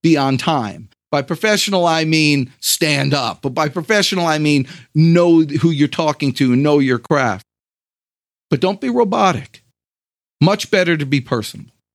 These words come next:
Give you an example. Just today, today, I got a, a lead, uh, through some email campaigns, and a lead came in to someone who was, "Tell me about your services.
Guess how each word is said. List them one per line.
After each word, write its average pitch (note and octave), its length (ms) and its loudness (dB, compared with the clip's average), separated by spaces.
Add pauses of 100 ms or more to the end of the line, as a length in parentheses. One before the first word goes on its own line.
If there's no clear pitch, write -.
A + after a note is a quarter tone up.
(240)
Give F#3+ 140 2
you F3+ 60 2
an D#3 60 2
example. B2+ 420 -2
Just - 320 -4
today, A#3+ 400 -2 (400)
today, D#4+ 440 0 (1200)
I C3+ 140 -2
got C#3+ 300 -2
a, C3 280 0 (180)
a C3 80 -4
lead, F#3+ 600 2 (480)
uh, C#3+ 120 0
through D#3 300 0
some C#3+ 420 0 (100)
email E3 360 2
campaigns, D#3+ 680 -2
and F3+ 100 -2
a C#3+ 60 -4
lead E3 240 -2
came E3 240 -2
in E3 180 0
to D#3 60 -2
someone D#3+ 300 0
who D3+ 80 4
was, C3 180 0 (600)
"Tell G#3+ 240 0
me G3 160 4
about D#3+ 420 0
your D3+ 100 4
services. C#3+ 840 2